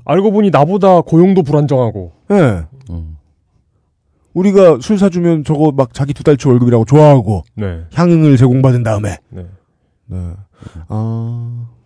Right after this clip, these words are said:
Speaker 2: 네. 대충 풀렸네요.
Speaker 1: 음.
Speaker 3: 네.
Speaker 2: 왜 왕인가?
Speaker 3: 네.
Speaker 2: 예. 왕 노릇을 하기 위해 꾸준히 노력도 했고 그걸 견제할 수 있는 장치는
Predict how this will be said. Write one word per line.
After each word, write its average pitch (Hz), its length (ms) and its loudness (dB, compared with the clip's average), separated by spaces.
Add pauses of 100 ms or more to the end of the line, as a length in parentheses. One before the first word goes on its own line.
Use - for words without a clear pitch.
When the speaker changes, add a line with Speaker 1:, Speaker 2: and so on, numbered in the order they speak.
Speaker 2:
네. 127 200 -6 (160)
대충 156 240 -2
풀렸네요. 139 580 0 (400)
Speaker 1:
음. 101 180 -20
Speaker 3:
네. 76 200 -12 (1120)
Speaker 2:
왜 185 160 6
왕인가? 131 680 2 (420)
Speaker 3:
네. 71 200 -12 (280)
Speaker 2:
예. 101 300 -6 (840)
왕 139 180 -2
노릇을 165 320 0
하기 151 180 0
위해 156 120 4
꾸준히 180 300 -2
노력도 160 420 2
했고 233 440 2 (400)
그걸 156 300 0
견제할 147 420 -2
수 151 160 -8
있는 143 240 -6
장치는 139 540 -2